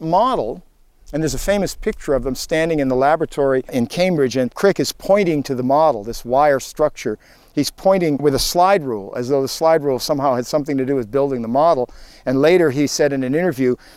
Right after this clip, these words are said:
that the photographer asked him to point with something, and the most convenient thing was a slide rule sitting on the table, so he points to the model with the slide rule. And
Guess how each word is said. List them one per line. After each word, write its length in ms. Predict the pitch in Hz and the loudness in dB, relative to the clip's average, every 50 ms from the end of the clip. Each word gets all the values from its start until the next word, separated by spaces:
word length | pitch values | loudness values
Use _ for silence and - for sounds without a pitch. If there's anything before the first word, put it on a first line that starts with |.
| - - _ - | -20 -20 _ -2
that 280 | 131 143 139 135 - - | 2 2 2 2 0 -4
the 80 | 131 | -6
photographer 580 | - 135 - - 165 175 180 170 160 - 147 - | -6 -6 -2 2 2 2 2 2 0 -4 -4 -2
asked 280 | - 147 151 147 - | 0 0 0 0 -2
him 120 | - 156 139 | -6 -6 -6
to 140 | - 143 - | -6 -8 -8
point 360 | _ - 214 233 233 214 - | _ 0 0 0 0 0 -2
with 140 | 143 120 - | -6 -6 -4
something, 500 | - 135 117 110 - - 117 113 127 - - - - - _ - | -4 -4 -4 -4 -6 -8 -8 -8 -8 -10 -12 -20 -20 -18 _ -4
and 160 | 127 135 143 | -2 0 0
the 40 | 147 | 2
most 260 | 160 165 170 156 - | 4 2 2 2 0
convenient 500 | - 156 147 156 175 185 175 160 139 - | -4 -2 0 0 0 0 0 0 -2 -2
thing 220 | - 175 170 165 151 | -2 -2 0 0 0
was 160 | 143 123 135 | 0 0 -2
a 60 | 131 | -4
slide 380 | - - - 170 170 175 175 143 | -4 -2 0 2 4 4 2 2
rule 240 | 139 131 120 113 | 0 -2 -2 -2
sitting 280 | 107 - - 139 135 131 | -4 -2 -2 -2 0 0
on 100 | 127 123 | -2 -2
the 80 | 123 117 | -4 -4
table, 380 | - 156 151 143 117 113 104 | -2 0 0 0 0 -4 -6
so 200 | - - 117 113 | -6 -4 -2 -2
he 180 | 110 113 120 113 | -2 -2 -4 -6
points 360 | - - - 147 143 127 - | -6 -2 -2 0 0 -2 -4
to 100 | - 131 | -8 -6
the 120 | 117 117 | -6 -4
model 340 | 113 120 120 117 113 113 107 | -2 0 0 0 -2 -2 -4
with 140 | 113 113 - | -6 -8 -10
the 80 | - - | -10 -14
slide 360 | - - 123 113 113 117 117 | -8 -4 -2 -2 -2 -4 -8
rule. 160 | 107 101 - - | -12 -16 -8 -4
And 260 | 123 120 123 - | -2 -2 -2 -4